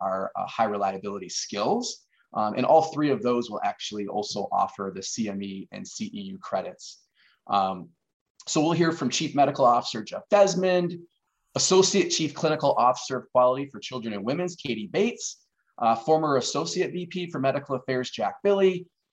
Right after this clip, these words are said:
uh, Pathology's current Vice Chair for Clinical Affairs and Quality, Jeff Myers, um, and the Director of Patient Safety, Nicole Templeton,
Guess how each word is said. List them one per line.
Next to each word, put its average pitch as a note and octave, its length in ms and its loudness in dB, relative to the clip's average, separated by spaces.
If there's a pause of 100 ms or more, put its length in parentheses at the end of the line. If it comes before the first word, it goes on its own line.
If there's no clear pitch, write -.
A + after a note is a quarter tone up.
(100)
uh, A2+ 160 2
Pathology's D#3 840 0
current G3 240 -2
Vice F3+ 260 0
Chair F3 240 -4
for E3+ 160 -6
Clinical E3+ 360 -4
Affairs E3 380 -2
and D#3+ 100 -12
Quality, E3 380 4
Jeff - 260 -4
Myers, D3 580 0 (400)
um, A2+ 400 2
and C3 200 0
the A#2 60 -2
Director D3 420 0
of C3+ 100 -6
Patient B2 400 -6
Safety, A#2 580 -6
Nicole A2+ 360 -6
Templeton, G2 640 -10